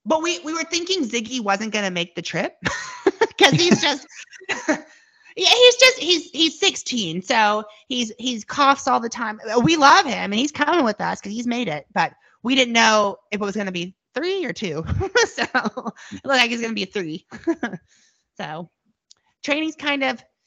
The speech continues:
tra-, training's kind of gonna be a little spotty the next few, that's not true. It's, we're leaving July seventh. So, and then ho-,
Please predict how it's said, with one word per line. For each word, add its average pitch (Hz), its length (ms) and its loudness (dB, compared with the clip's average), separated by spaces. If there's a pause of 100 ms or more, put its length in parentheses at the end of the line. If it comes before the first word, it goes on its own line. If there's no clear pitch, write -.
(600)
tra-, 277 300 -2
training's 294 420 -6
kind 269 260 -4
of 240 260 -2 (760)
gonna 226 240 -4
be 220 220 -6
a 214 60 -6
little 202 340 -4
spotty 196 680 -4
the 202 80 -10
next 185 520 -8 (680)
few, 226 220 -8
that's 466 240 2
not - 160 -6
true. 135 340 -14 (200)
It's, 269 220 -4
we're 294 140 -2
leaving 339 260 -4
July 247 280 -4
seventh. 175 500 -10 (240)
So, 160 540 -12 (720)
and 202 100 -8
then 190 140 -6
ho-, 185 120 -12